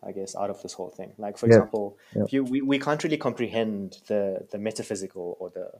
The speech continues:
Speaker 1: or the things that we can't see. So
Speaker 2: Mm.
Speaker 1: when people kind of refer to this as their internal selves or the internal spirit, their spirit animal or whatever,
Speaker 2: Mm.
Speaker 1: um, I guess they're trying to make, um, something physical out of it so they can make sense of it.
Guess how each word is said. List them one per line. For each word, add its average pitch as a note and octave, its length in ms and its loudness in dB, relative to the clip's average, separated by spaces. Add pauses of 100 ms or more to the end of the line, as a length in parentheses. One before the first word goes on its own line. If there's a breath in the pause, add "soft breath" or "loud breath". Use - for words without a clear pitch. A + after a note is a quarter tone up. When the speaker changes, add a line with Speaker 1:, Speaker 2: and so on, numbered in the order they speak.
(160)
Speaker 1:
or G2+ 140 -10
the G2+ 100 -14
things A#2+ 240 -6
that G2+ 100 -2
we G2+ 80 -12
can't G2+ 280 -4
see. G2 240 -6
So F#2+ 280 -4 (320 soft breath)
Speaker 2:
Mm. A#2+ 120 4
Speaker 1:
when G#2+ 120 -2
people B2 560 2
kind B2+ 180 -4
of A#2+ 140 -6
refer A2 280 -2
to A2+ 120 -8
this G#2 220 -6
as G2 240 -8
their F#2 240 -6
internal G#2+ 460 -6
selves A2+ 520 0
or G2 60 -6
the F#2+ 100 -8
internal G#2+ 320 -8
spirit, A#2 460 0
their F#2+ 100 -8
spirit A2+ 300 -4
animal G#2 340 -4
or F2+ 80 -6
whatever, F#2+ 380 -2 (300 soft breath)
Speaker 2:
Mm. A2+ 240 8
Speaker 1:
um, G#2 180 -6
I A2 60 -2
guess C3 160 2
they're D3+ 180 2
trying C#3+ 160 0
to A#2 120 -2
make, - 200 -12 (340)
um, F#2+ 380 -18 (600)
something C3 280 -4
physical C3 380 2
out A#2 100 4
of A2+ 80 0
it A2+ 120 2
so A#2 80 -4
they G#2+ 100 -2
can A2 120 -6
make A2 140 -4
sense - 320 -2
of F#2 100 -6
it. - 180 -16